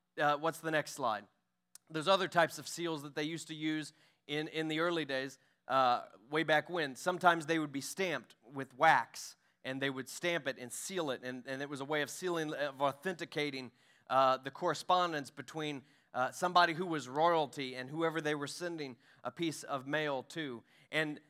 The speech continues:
that's what the Holy Ghost is like, and that's, that's sort of what the Apostle Paul has in mind when he tells us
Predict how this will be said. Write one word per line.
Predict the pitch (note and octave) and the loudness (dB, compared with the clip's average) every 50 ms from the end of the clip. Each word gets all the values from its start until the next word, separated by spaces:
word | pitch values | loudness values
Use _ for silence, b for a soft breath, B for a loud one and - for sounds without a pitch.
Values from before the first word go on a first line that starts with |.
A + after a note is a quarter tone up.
| _ _ - | _ _ 6
that's | C#3 G#3 A#3+ A#3+ A#3+ | 10 10 10 8 6
what | A#3 - - | 0 0 2
the | F#3 D#3 | 2 2
Holy | F#3 A3 G#3 G3 | 2 2 2 2
Ghost | E3 D#3+ D#3+ D3 C#3+ D3 | 0 0 -2 -2 -4 -6
is | D3 C#3 | -6 0
like, | E3 E3 E3+ E3 D#3 | 2 2 2 2 2
and | D#3 D#3+ | 0 0
that's, | F3 F3+ F3 - | 0 0 0 -2
that's | - - E3+ E3 - | -6 -6 -6 -6 -6
sort | - - - G#3 G#3 G3 | -8 -6 -2 0 2 2
of | F#3 D#3 | 2 2
what | D#3+ F3 E3+ D#3 D3 | 2 0 0 0 0
the | D#3+ | -4
Apostle | D#3+ D3 E3+ F3+ E3 - - D#3 | -4 0 2 2 2 0 -2 -6
Paul | - - F3 F3 E3+ D#3+ | -4 0 0 2 2 4
has | D#3+ E3+ F3 D#3 D3 | 4 4 2 2 0
in | D#3+ D3+ | -4 -2
mind | D#3 D#3+ E3+ E3 D#3 D#3 C#3+ | 0 2 2 2 2 -2 -4
when | D3 C#3+ | -8 -8
he | C#3+ E3 | -8 -8
tells | D3+ - E3+ E3+ E3+ E3 D3+ C#3 | -6 -2 2 2 2 2 2 0
us | D#3 D3+ D3 C#3 - | 0 0 0 -2 -4